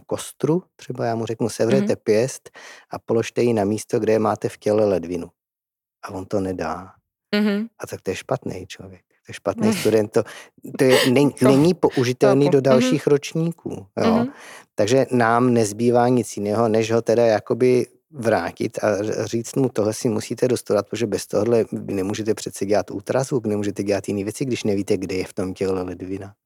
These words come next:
Speaker 2: Hmm.
Speaker 1: To je
Speaker 2: Dobře, to
Speaker 1: naše,
Speaker 2: dává smysl.
Speaker 1: to je naše role, jo. My
Speaker 2: Jo.
Speaker 1: nejsme, eh,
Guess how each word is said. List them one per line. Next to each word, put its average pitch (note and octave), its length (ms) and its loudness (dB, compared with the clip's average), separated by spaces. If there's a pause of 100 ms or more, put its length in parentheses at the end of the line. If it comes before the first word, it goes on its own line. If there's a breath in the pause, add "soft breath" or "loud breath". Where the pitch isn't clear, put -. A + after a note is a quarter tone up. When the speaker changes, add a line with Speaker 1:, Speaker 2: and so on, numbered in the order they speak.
Speaker 2:
Hmm. G3 240 -4 (1500 loud breath)
Speaker 1:
To B2 80 4
je C3+ 60 8
Speaker 2:
Dobře, D3+ 80 8
to D3+ 40 6
Speaker 1:
naše, E3 200 4
Speaker 2:
dává F#3+ 100 4
smysl. D#3+ 460 -8
Speaker 1:
to - 100 4
je C#3+ 140 6
naše D#3 340 2
role, C3 400 4
jo. G2+ 220 6
My C#3+ 320 4
Speaker 2:
Jo. C3+ 80 4
Speaker 1:
nejsme, D#3+ 440 2
eh, C3+ 320 2